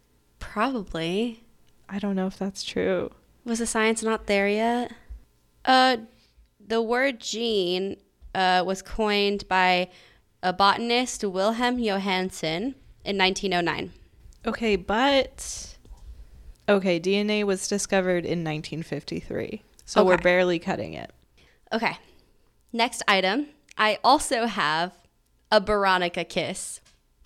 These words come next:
Speaker 2: Okay.
Speaker 1: Um, so at the very least, they're gonna kiss.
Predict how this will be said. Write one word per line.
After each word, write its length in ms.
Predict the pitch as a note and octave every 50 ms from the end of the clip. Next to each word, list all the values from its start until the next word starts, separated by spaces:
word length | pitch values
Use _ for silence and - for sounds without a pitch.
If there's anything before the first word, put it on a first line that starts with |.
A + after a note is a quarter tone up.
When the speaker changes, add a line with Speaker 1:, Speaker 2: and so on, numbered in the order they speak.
| - _ -
Speaker 2:
Okay. 920 | A3 A#3 A3+ - - C4+ A#3 G3+ F3+ F#3 F#3+ F#3+ F#3+ G3 G#3 A#3+ E4+ A4+ - - _ _ _ _ _ _ _ _ _ -
Speaker 1:
Um, 220 | - G#3 G3+ G3+
so 220 | G3+ - A#3 A#3 A3+ - -
at 100 | A#3 -
the 80 | B3
very 220 | A3 B3+ C#4 D#4+ D4+
least, 280 | A#3+ A#3 B3+ C4 -
they're 100 | - A#3
gonna 200 | G#3 A3 G3+ G3
kiss. 520 | F#3+ - G3+ F#3+ A3 - - - - -